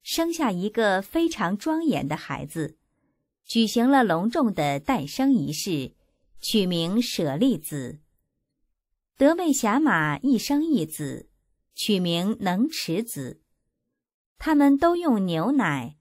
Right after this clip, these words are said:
酸奶、油饼等精心喂养各自的孩子。两个孩子如海莲般迅速长大，同窗共读，互助互学，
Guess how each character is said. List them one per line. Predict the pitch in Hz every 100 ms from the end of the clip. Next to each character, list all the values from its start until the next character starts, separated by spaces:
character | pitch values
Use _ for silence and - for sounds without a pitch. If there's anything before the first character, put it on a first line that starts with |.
| _ -
酸 | - 320 320 339
奶、 | 170 127 - _ _ _
油 | 202 196 302
饼 | 277 185 233
等 | 196 135 139
精 | - 302 320
心 | 320 311 311
喂 | 330
养 | 175 151 131 131
各 | - 226
自 | - 233
的 | 147
孩 | 147 - 135 147
子。 | 151 165 135 _ _ _ _ _ _ _ _ _ _ -
两 | 247 254
个 | 294
孩 | 277 202 220
子 | 262 262 208 170 165 _ _
如 | 220 220 254
海 | 302 - 156
莲 | 143 151 214
般 | 269 262 277
迅 | 277 - 285
速 | 190 226
长 | 160 180 135 151
大， | - 175 151 _ _ _ _ _ _ _ _ -
同 | 196 226
窗 | 240 262
共 | 262 269 151
读， | 151 139 147 185 220 _ _
互 | _ - 320
助 | 202 - 180
互 | - 247
学， | 156 - 139 139 165